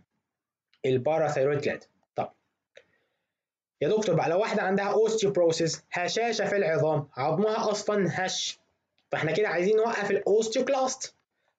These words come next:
فعشان نوقف الاوستيوكلاست هندي ايه؟ كالسيتونين.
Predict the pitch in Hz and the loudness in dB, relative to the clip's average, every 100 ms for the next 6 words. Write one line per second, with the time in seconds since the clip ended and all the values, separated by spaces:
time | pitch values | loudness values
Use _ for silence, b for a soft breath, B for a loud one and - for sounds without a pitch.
0 | - - 233 247 233 226 208 247 233 208 | -6 -4 -2 0 0 0 4 2 2 0
1 | 214 220 214 202 196 185 190 175 - 214 | 0 -2 -2 0 2 2 2 0 -4 0
2 | 240 233 247 247 247 240 - | 0 0 2 4 4 4 0